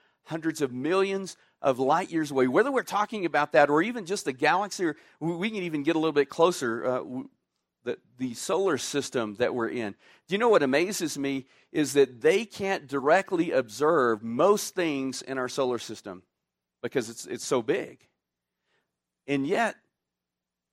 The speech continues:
people will say that there's no God. Uh, then, then you go down to the smallest things, the atoms. I remember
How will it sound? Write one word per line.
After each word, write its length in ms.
people 240
will 100
say 220
that 180
there's 200
no 360
God. 440
Uh, 200
then, 340
then 140
you 120
go 160
down 220
to 120
the 100
smallest 720
things, 380
the 200
atoms. 540
I 140
remember 560